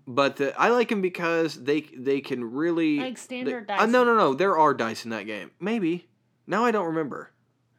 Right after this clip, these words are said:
Speaker 1: I
Speaker 2: See,
Speaker 1: feel like there are.
Speaker 2: standard dice, like, w-, when you play Betrayal.
Speaker 1: Roll for the Galaxy doesn't have any dice. I looked up two games tonight, so I'm
Speaker 2: Oh.
Speaker 1: confused. That's why I was
Speaker 2: Uh,
Speaker 1: confused why.
Speaker 2: Betrayal.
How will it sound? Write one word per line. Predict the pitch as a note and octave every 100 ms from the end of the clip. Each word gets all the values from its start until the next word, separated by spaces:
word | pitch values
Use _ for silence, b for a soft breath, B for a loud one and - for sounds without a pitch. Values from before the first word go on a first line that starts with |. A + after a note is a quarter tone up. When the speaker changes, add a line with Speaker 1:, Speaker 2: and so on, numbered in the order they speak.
| _ _ -
Speaker 1:
I | B3
Speaker 2:
See, |
Speaker 1:
feel | G#3+ A#3
like | B3
there | F#3
are. | D3
Speaker 2:
standard | C#3 C#4+ D4+ E4+ D#4+ A#3+
dice, | A#3 A3+ G#3+ G#3+
like, | G3+ G3+
w-, | - G3+ G3+
when | - F#3 E3+ G#3
you | G3 G3
play | - G#3
Betrayal. | F3+ F#3 G3 F#3+ F#3+ G3
Speaker 1:
Roll | F3 F3+
for | D#3+ D#3+
the | B2
Galaxy | B2+ B2+ A#2+ -
doesn't | G#2+ A2
have | G#2
any | G#2
dice. | C#3+ -
I | C3+
looked | E3+ F3
up | D3 -
two | C3+
games | A#2 A2+ G#2+
tonight, | - G#2 G#2 -
so | A2+
I'm | G#2+
Speaker 2:
Oh. | G2
Speaker 1:
confused. | A2 - G2+ -
That's | G#2 G#2 G#2+
why | F#2+
I | -
was | D3+
Speaker 2:
Uh, | A3
Speaker 1:
confused | G#3+ G3 -
why. | -
Speaker 2:
Betrayal. | A#3 - A3+ G#3 G#3 G3 G3